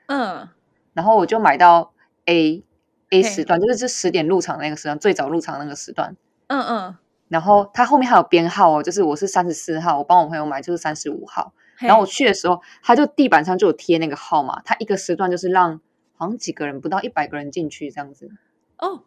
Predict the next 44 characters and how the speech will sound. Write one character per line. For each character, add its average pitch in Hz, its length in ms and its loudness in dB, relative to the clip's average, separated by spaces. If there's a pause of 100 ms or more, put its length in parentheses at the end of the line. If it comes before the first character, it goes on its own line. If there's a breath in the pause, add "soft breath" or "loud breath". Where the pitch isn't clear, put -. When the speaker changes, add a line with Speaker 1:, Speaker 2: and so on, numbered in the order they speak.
Speaker 1:
地 427 120 0
板 220 180 -4
上 311 200 -4
就 330 80 -6
有 233 180 -2
说 220 220 -4
你 208 160 -10
是 226 300 -6
哪 165 200 -8
一 170 40 -12
个 - 120 -8
时 - 200 -18
段 196 200 -6
的 160 60 -12
人， 139 160 -14
就 175 100 -14
在 196 160 -6
这 190 120 -10
一 170 100 -8
区 151 320 -14
这 139 60 -14
样 139 120 -12
子。 156 100 -20
Speaker 2:
没 262 100 4
有， 294 60 6
它 285 140 6
就 294 100 2
是， 285 60 0
Speaker 1:
还 302 60 2
是 302 60 2
你 285 40 -4
几 - 220 -10
号？ 285 60 4
Speaker 2:
就 - 60 -2
是、 - 140 -8
没 247 100 4
有， 254 60 8
它 269 100 4
就 277 80 0
是 285 80 0
说 226 200 2
现 233 160 0
在 220 160 8
是 214 340 0